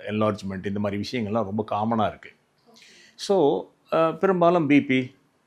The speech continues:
டயபெட்டிஸ் அப்படிங்கிறதெல்லாம் இன்னைக்கு அந்த நோயோட தான் மக்கள் வாழ்ந்துகிட்டே இருக்காங்க.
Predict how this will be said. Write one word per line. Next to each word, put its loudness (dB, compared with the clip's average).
டயபெட்டிஸ் 4
அப்படிங்கிறதெல்லாம் 2
இன்னைக்கு 2
அந்த 2
நோயோட 6
தான் 4
மக்கள் 2
வாழ்ந்துகிட்டே 2
இருக்காங்க. 0